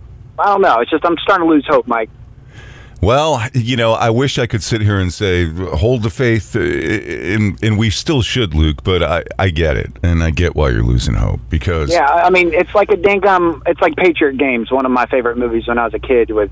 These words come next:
Speaker 1: you know, Harrison Ford, and, and he's going around and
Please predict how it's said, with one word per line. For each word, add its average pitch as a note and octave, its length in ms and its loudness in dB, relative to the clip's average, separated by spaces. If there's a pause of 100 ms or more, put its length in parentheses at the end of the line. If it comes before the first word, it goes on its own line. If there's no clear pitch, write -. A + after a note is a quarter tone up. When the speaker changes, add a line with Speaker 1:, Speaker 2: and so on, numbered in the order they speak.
(100)
Speaker 1:
you B2 100 -4
know, A#2 160 0
Harrison B2 320 0
Ford, B2+ 480 2
and, G#2+ 160 0 (460)
and C3 180 2
he's B2+ 80 0
going C3+ 220 2
around C3 340 2
and G#2+ 180 -6